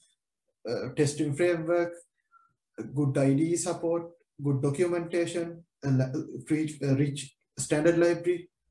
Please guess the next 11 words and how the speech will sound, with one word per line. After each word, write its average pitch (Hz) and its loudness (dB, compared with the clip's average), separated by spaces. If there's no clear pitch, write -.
like 143 0
that. - -10
And 160 2
thank 202 6
you 208 10
for 196 0
following 156 2
me 156 4
through 151 2
this 139 2
presentation. 180 -2